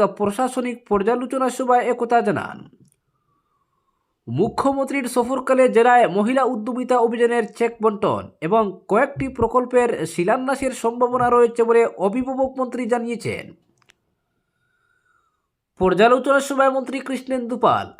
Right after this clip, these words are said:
হাইলাকান্দি জেলায় প্রধানমন্ত্রী গ্রামীণ সড়ক যোজনার অধীনে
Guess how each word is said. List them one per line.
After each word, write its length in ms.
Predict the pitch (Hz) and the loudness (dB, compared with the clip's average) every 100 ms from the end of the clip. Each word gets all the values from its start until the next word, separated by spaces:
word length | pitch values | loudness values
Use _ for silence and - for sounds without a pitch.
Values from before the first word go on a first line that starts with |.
| - | -14
হাইলাকান্দি 640 | - 170 214 262 269 262 | -4 0 0 -2 -4 -4
জেলায় 260 | 254 254 247 | 0 2 2
প্রধানমন্ত্রী 640 | 247 233 247 240 240 226 233 | 0 2 2 2 -6 -6 -4
গ্রামীণ 360 | 180 175 247 233 | 0 0 -2 -6
সড়ক 260 | 247 233 208 | 0 0 0
যোজনার 380 | 226 226 226 220 | -4 -2 0 0
অধীনে 360 | 214 214 135 | 0 -4 -4